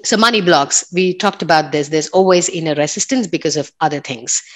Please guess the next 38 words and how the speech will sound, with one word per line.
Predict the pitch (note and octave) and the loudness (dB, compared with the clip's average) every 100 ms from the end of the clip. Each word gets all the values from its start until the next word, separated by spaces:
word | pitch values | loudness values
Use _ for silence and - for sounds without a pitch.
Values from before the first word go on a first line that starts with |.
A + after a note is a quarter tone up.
| - - - - | -20 -20 -14 -2
And | F#3 G3 G3 F#3+ - | 2 4 2 0 -2
we | G#3 | 0
always | G3+ C#4 D#4 D4+ | 4 6 6 4
look | G#3 G3+ | 2 0
at | G3+ - | 0 -2
superficial | - F#3 F#3 F3+ F3+ F3 | -6 -4 -2 0 2 2
triggers, | E3+ F3+ D#3 C3+ - - | 0 0 0 -2 -4 -6
okay? | E3 - D#3+ G3+ C4+ - | -6 -4 -2 -2 -4 -2
And | F#3 F#3+ F#3+ F#3 | 0 0 -2 -2
we | F#3+ | 0
don't | G#3 A#3+ | 2 0
understand | G#3+ G3+ F#3+ F#3 E3 E3+ | 0 -2 -2 -2 -2 0
the | |
root | E3 D#3+ - | 0 0 0
cause. | F3+ C#3+ D3 - | 0 0 -2 -2
We, | F3 E3+ | 0 2
we're | E3+ E3+ | 2 2
driving, | G#3 G3+ G3+ G#3 F#3+ F#3 F3+ - _ _ | 2 4 4 2 2 0 -6 -18 _ _
you | D#3 | -2
know, | D3+ | -2
for | C#3+ D#3 | 0 0
example, | D3+ F3 G3+ | 2 0 2
we're | F#3+ | 2
driving | E3 F3 F3+ F3 | 4 4 4 0
on | D#3 | 0
the, | D3+ C#3+ - | 0 0 0
um, | D3+ D3 C#3+ - F3+ | 2 2 0 -8 0
road, | A3 G#3+ G#3 F#3+ | 4 6 6 2
you're | D#3 D3 | -2 -4
driving | D#3 F3+ F3+ F3 E3 | -2 2 2 2 0
normally, | D#3+ D#3 D#3 D#3 | -2 0 0 0
but | D#3 D3+ | -2 -6
there's | D3 | -4
someone | - G3+ F#3+ | -2 0 2
else | E3+ - | 0 0
who | D#3 | -4
comes | - D#3+ E3 | -4 -4 -2
in | D3+ D3 | -2 -2